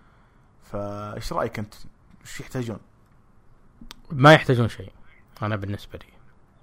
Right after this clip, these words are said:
Speaker 2: ما يحتاجون شيء أبدًا.
Speaker 1: يجمعون اللي عندهم، في، في عندهم نساء، بس تحس إنه ما هم جاهزين.
Speaker 2: ما يحتاجون شيء. أنا بالنسبة لي،
Speaker 1: مهم.
Speaker 2: والأمور جدًا رائعة عندهم، ما يحتاجون أي فلسفة.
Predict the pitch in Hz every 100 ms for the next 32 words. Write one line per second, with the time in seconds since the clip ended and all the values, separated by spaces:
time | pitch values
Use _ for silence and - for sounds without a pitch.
0 | - - - - - - - - 143 170
1 | 156 147 135 165 151 120 110 117 123 117
2 | 113 113 123 120 156 208 - - 156 151
3 | - 202 143 117 113 113 107 127 - 156
4 | - 170 170 147 - - - - 147 151
5 | 123 120 104 92 - - - - - -
6 | - - - 123 139 139 - - 120 131
7 | 120 - 123 110 - - - - - -
8 | - - - - - - - - - -
9 | - - - 131 131 120 131 - 127 107
10 | 113 131 123 147 147 156 131 151 131 131
11 | 160 165 - 131 147 147 147 139 135 120
12 | 110 120 147 139 139 139 - 180 208 220
13 | 233 247 247 220 107 - 98